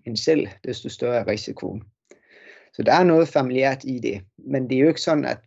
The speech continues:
vi har nogle kendte genetiske mutationer, som, som vi ved medfører det. Eller det findes det, men, men ikke se-, det, det er ret sjældent. Så det er ikke sådan, at man sådan kan sige, at det er den mutation, der gør, at man får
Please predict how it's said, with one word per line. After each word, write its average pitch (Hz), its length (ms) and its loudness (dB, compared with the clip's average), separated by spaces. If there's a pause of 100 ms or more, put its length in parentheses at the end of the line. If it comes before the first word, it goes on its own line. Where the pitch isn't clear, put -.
vi 127 60 -2
har 123 260 -2
nogle 113 340 -6 (1000)
kendte 135 500 0 (120)
genetiske 127 840 0 (100)
mutationer, 120 920 0
som, 123 340 -6
som 127 180 -6
vi 117 140 -2
ved 165 280 6 (260)
medfører 139 460 2
det. 101 180 -8 (540)
Eller 104 120 -4
det 117 160 -4
findes 151 320 2
det, 113 240 -4
men, 113 280 -6
men 113 160 -2
ikke 143 220 2
se-, - 300 -6
det, 131 340 2
det 147 120 6
er 127 60 2
ret 113 140 -2
sjældent. 120 460 -4 (680)
Så - 140 -4
det 123 200 2
er 151 40 8
ikke 165 140 2
sådan, 147 220 2
at 127 140 0
man 120 200 -8
sådan 131 280 -4
kan 117 380 -4
sige, 139 440 2
at 110 120 -4
det 117 60 -6
er 107 60 -6
den 135 220 2
mutation, 131 580 -4
der 92 80 -8
gør, 117 300 2
at 123 180 -8
man 110 120 -14
får 120 320 -2